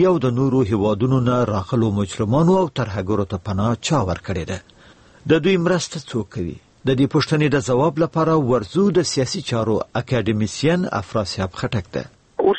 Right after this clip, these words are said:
Speaker 2: چې کوم خلک ورغلي دي، دوی خو هغه سیمه نیولې ده. قبایل یې خپل وطن کې بې وطنه کړي دي. څومره زیاته چې قبایلو سره شوی دی، پښتنو قبایلو سره دوی وختي شوی دی، دومره هیڅ سره نه دی شوی، بدقسمتۍ سره. پښتانه قبایل د دهشتګردۍ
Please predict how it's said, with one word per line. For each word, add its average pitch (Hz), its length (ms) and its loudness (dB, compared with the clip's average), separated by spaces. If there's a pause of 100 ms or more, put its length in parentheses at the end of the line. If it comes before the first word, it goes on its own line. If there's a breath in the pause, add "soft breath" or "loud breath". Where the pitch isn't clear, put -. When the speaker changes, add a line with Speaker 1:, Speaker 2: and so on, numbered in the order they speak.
Speaker 2:
چې - 100 0
کوم - 220 -2
خلک 170 200 0
ورغلي 202 300 0
دي، 156 160 0
دوی 185 160 2
خو 165 160 4
هغه 147 220 0
سیمه 185 180 2
نیولې 160 340 4
ده. 85 60 0 (460)
قبایل 147 280 2
یې 165 180 -2
خپل 190 200 2
وطن 202 220 -2 (100)
کې 185 120 2 (120)
بې 139 140 2
وطنه 127 320 -2
کړي 110 140 2 (100)
دي. 285 60 2 (680 loud breath)
څومره 170 320 2
زیاته 147 260 0
چې 143 140 -4
قبایلو 165 320 0
سره 151 180 0
شوی 147 160 2
دی، 117 160 2
پښتنو 131 320 0
قبایلو 131 320 2
سره 131 160 2
دوی 127 140 4
وختي - 140 -2 (100)
شوی 127 180 2
دی، 147 100 2 (560 loud breath)
دومره 143 200 4
هیڅ 170 160 -2 (140)
سره 131 160 2
نه 123 80 2
دی 117 100 2
شوی، 139 200 -2
بدقسمتۍ 123 520 0
سره. 160 140 0 (360)
پښتانه 135 380 0
قبایل 147 300 2
د 160 140 2
دهشتګردۍ 113 520 0